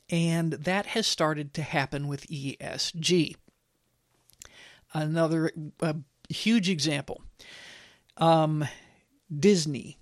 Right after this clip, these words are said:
Corporation. Disney Corporation is heavily, heavily involved with E S G,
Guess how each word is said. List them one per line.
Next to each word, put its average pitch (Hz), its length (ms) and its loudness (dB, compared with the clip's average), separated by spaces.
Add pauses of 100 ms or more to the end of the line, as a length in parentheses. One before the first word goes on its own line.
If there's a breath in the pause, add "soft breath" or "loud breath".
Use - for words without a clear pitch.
Corporation. - 840 -2 (840 soft breath)
Disney 190 300 0
Corporation 165 640 -2
is 143 220 -8 (160)
heavily, 147 960 -6 (180)
heavily 214 720 0 (500)
involved 147 640 0
with - 440 -10
E 135 200 -6
S - 240 -6
G, - 320 -10